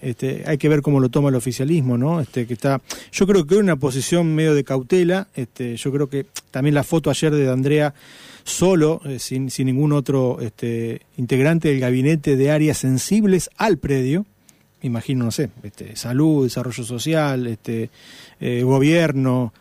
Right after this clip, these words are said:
oce, este, entonces estamos hablando de, de, de, de como que,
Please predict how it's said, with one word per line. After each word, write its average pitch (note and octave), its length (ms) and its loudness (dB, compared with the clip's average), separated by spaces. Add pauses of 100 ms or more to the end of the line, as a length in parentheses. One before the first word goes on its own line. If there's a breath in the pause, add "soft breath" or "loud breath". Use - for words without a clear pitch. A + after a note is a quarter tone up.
oce, D3+ 500 0 (200)
este, A#2 640 -14
entonces D#3+ 220 -2
estamos D3+ 300 0
hablando D3 360 2
de, A#2+ 160 -4
de, A2+ 180 -6
de, A2 220 -8
de A2 160 -10
como B2 280 -6
que, E3+ 240 0